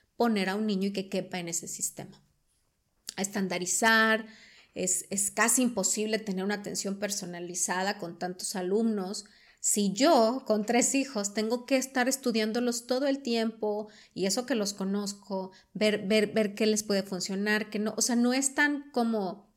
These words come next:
"Ay, bueno, es que es un sistema Montessori y es más personalizado", pues no. Que vamos, quiero esto remarcarlo todo el tiempo, porque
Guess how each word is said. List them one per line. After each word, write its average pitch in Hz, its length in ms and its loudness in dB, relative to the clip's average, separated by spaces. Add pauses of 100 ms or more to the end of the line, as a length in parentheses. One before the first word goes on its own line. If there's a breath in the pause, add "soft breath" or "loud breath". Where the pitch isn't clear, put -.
"Ay, 349 180 0
bueno, 254 440 0
es 180 180 -4
que 254 120 -2
es 277 200 -2
un 254 80 -4
sistema 202 420 -4
Montessori 214 600 -4
y 220 60 -4
es 202 80 -2
más 202 160 -2
personalizado", 185 760 -6
pues 208 180 -6
no. 339 160 -10 (1000 soft breath)
Que 220 140 6
vamos, 240 500 4 (580)
quiero 262 300 6
esto 285 260 4
remarcarlo 214 760 0
todo 196 200 0
el 185 120 -2
tiempo, - 300 -10 (340)
porque 196 640 -2